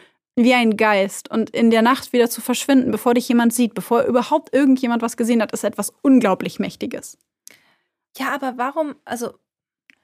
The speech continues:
Speaker 2: wo außer bei den Brandstiftungen ist dann, ist die Regung dann sexuell? Also, ich denk mir dann
Speaker 1: Wir
Speaker 2: so
Speaker 1: wissen ja nicht, ob er danach, nachdem er nach Hause gefahren ist,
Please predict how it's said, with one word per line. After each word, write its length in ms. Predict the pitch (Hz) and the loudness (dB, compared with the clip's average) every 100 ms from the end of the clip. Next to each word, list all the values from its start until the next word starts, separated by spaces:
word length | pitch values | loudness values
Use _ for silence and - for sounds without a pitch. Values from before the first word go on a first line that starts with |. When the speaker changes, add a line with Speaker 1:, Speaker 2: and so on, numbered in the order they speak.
| _ _ _ _ _ _ _ _ _ _ _ _ _ _ | _ _ _ _ _ _ _ _ _ _ _ _ _ _
Speaker 2:
wo 380 | 220 220 339 392 | -10 -4 0 0
außer 400 | 302 294 302 285 | 0 -2 -4 -6
bei 180 | 262 262 | -4 -4
den 180 | 254 240 | -4 -6
Brandstiftungen 800 | 254 277 - 247 - 226 240 226 | -6 -6 -6 -10 -10 -10 -10 -12
ist 220 | - 247 254 | -12 -10 -6
dann, 340 | 240 226 208 _ _ _ | -6 -6 -12 _ _ _
ist 180 | - 240 | -14 -8
die 60 | 240 | -4
Regung 260 | 240 233 233 | -4 -4 -6
dann 120 | 214 | -6
sexuell? 680 | 214 208 - - 226 196 - - | -8 -10 -6 -4 -4 -6 -14 -8
Also, 340 | 208 214 - _ _ _ _ _ _ - | -6 -6 -10 _ _ _ _ _ _ -16
ich 160 | - | -14
denk 280 | - 240 240 | -10 -8 -6
mir 80 | 254 | 0
dann 100 | 247 | 2
Speaker 1:
Wir 80 | 262 | 4
Speaker 2:
so 60 | |
Speaker 1:
wissen 240 | 339 - 349 | 2 4 4
ja 100 | 247 | 4
nicht, 360 | 240 311 - - | 2 0 -4 -4
ob 100 | 254 | 0
er 140 | 247 247 | 2 2
danach, 640 | 233 240 254 269 320 - | 2 2 2 2 -2 -4
nachdem 340 | 262 240 240 | -6 -4 -2
er 60 | 240 | 0
nach 180 | 226 226 | 0 2
Hause 240 | 277 277 | 2 2
gefahren 520 | 240 240 233 220 220 | 0 -2 -2 -2 -2
ist, 500 | - 247 302 - - | -4 -2 -2 -2 -14